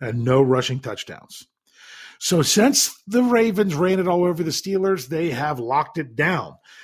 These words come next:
So that's, that's what you wanna now see. How are they gonna,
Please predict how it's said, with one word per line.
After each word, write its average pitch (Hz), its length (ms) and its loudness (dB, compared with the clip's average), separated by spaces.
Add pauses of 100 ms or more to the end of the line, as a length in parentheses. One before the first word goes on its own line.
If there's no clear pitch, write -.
(140)
So 117 320 -2
that's, 131 600 -2 (240)
that's 123 400 -2
what 160 180 -2
you 165 60 0
wanna 165 300 0
now 156 380 -2
see. 165 340 -2
How 143 280 0
are 147 40 -2
they 143 200 -4
gonna, 151 260 0